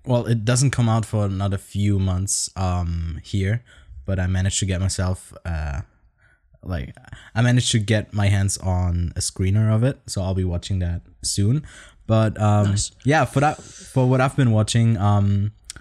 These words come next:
Speaker 1: I've what I've been reading, <laughs> we'll count that as watching as well, I guess, in that case. I've been reading a whole bunch of the, um, the Oscar-nominated screenplays. Um,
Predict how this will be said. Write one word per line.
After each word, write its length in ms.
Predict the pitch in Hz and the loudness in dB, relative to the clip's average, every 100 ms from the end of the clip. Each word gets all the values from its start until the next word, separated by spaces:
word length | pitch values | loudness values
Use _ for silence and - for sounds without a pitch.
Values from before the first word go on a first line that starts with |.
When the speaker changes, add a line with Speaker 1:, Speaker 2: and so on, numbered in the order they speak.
| _ | _
Speaker 1:
I've 100 | 117 | 2
what 320 | 123 127 - 92 | 2 2 -2 -2
I've 440 | 110 110 - - - | 0 2 -2 -10 0
been 220 | 123 110 | 4 6
reading, 440 | 117 185 131 123 139 - - - 156 - - | 6 6 4 4 4 2 0 0 -6 -6 -6
<laughs> 640 | 240 - - - 160 113 | -8 -8 -14 -14 -10 -2
we'll 140 | 127 | 0
count 300 | 123 160 143 | 2 0 2
that 200 | 139 139 | 2 2
as 220 | 135 127 123 | 0 0 2
watching 380 | 131 127 131 | 0 2 4
as 120 | 117 113 | 4 4
well, 340 | 113 104 107 - - | 4 2 -2 -8 -2
I 60 | 110 | 0
guess, 180 | 107 | 2
in 60 | 113 | 2
that 140 | 107 | 2
case. 260 | 107 101 - | 2 0 0
I've 160 | 101 - | -4 0
been 140 | 113 | 2
reading 340 | 110 110 107 107 | 4 4 4 2
a 80 | 98 | 0
whole 100 | 104 | 2
bunch 300 | 104 104 - - | 2 2 0 -2
of 360 | 98 95 92 - - | 0 0 -2 -6 -4
the, 480 | 95 90 87 87 | 0 0 0 0
um, 520 | 78 85 78 78 69 - _ - - - _ - | -2 -2 -4 -6 -10 -12 _ -20 -20 -20 _ -12
the 500 | 95 87 95 92 - | -8 -4 -2 -2 -2
Oscar-nominated 640 | 101 - 101 98 95 92 | -2 0 2 2 2 2
screenplays. 720 | - - 107 117 131 - - - | 0 0 0 0 -2 -2 -6 0
Um, 440 | 98 95 95 101 | 2 2 0 -2